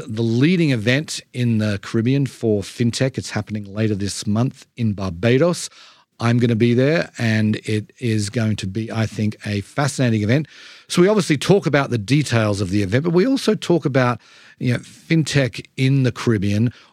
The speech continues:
What are the major trends? Why it's important? Why Americans should actually care about it? And we obviously go through also some of the details of the event as far as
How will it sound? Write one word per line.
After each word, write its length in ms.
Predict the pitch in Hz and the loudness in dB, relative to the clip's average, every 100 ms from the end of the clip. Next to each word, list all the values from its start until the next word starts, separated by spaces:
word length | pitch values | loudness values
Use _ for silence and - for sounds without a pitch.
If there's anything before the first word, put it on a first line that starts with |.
| _ | _
What 340 | 113 113 131 | -20 -2 2
are 60 | 165 | 2
the 80 | 156 | 2
major 340 | 139 127 113 | 2 2 0
trends? 420 | 107 - 113 117 | -2 -2 0 0
Why 300 | 117 127 160 | 0 0 0
it's 160 | 190 - | 0 -2
important? 460 | 147 - 170 - 104 | -2 0 0 0 0
Why 180 | 131 | 2
Americans 720 | 180 135 131 170 - 98 90 - | 2 2 2 0 -2 -6 -8 -10
should 200 | - 113 | -6 -4
actually 380 | 113 - - 98 | -4 -4 -6 -6
care 360 | - - 143 | -6 -4 -2
about 300 | 117 82 - | -2 -6 -10
it? 160 | - - _ _ - - | -12 -14 _ _ -20 -14
And 280 | - 117 113 | -4 0 2
we 100 | 120 | 2
obviously 300 | 131 120 120 | 2 0 -2
go 180 | 110 120 | 0 0
through 380 | - 135 123 120 | 0 0 2 0
also 580 | 123 127 - 127 117 110 | -2 -2 0 0 0 0
some 200 | - 117 | -2 -2
of 80 | 98 | -2
the 80 | |
details 500 | 92 127 120 120 113 | 0 0 0 0 -2
of 120 | 107 98 | -2 -4
the 100 | 107 | -4
event 300 | 92 117 110 | -2 0 0
as 100 | 104 | -2
far 320 | - 107 101 | -2 0 0
as 220 | 98 90 | -2 -6